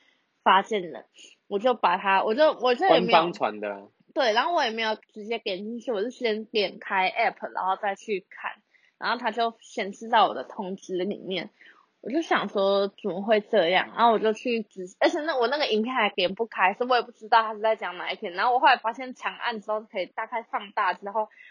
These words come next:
Speaker 1: 我才发现，哦，是我之前贴了一首我很爱的歌的M V，我之前，因为我之前应该是有介绍过，就是李荣浩的戒烟这样，反正它里面就是有，有一部分就是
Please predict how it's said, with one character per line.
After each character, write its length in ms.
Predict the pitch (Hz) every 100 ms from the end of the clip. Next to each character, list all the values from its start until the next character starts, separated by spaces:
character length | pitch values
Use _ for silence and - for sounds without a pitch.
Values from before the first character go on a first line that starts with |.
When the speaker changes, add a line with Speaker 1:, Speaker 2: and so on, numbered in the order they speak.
| -
Speaker 1:
我 100 | 254
才 140 | 285
发 160 | 285 302
现， 220 | 381 349 _ _
哦， 300 | - 262 269
是 140 | 269
我 140 | 320 247
之 160 | 247 247
前 360 | 254 196 208 - _ _ _
贴 240 | _ 254 240
了 160 | 220
一 100 | 202
首 180 | 247 226
我 140 | 185 208
很 420 | 214 175 165 - -
爱 180 | 240
的 140 | 208 180
歌 320 | - 175 170
的 80 | -
M 260 | - 170
V， 340 | 170 175 170 -
我 200 | 202 202
之 120 | 262
前， 140 | 294 196 190 _
因 80 | -
为 60 | 381
我 60 |
之 100 | -
前 220 | 240 196
应 80 | 180
该 160 | 185 196
是 80 | 202
有 100 | 104
介 200 | - 170
绍 180 | 175 170
过， 220 | - 175
就 120 | 190
是 300 | 185 170 - _ _ _ _ _ _ _
李 200 | - 208
荣 160 | 190 185
浩 160 | 226 190
的 80 |
戒 300 | 180 - 170
烟 200 | 139 123
这 60 | 123
样， 160 | 180 214
反 100 | 339
正 80 |
它 140 | 415 349
里 80 | 269
面 160 | 285
就 80 | 311
是 220 | 277 285
有， 220 | 226 139 -
有 260 | 190 185
一 60 | 214
部 200 | 247 247
分 260 | 247 226 226
就 100 | 214
是 300 | 214 202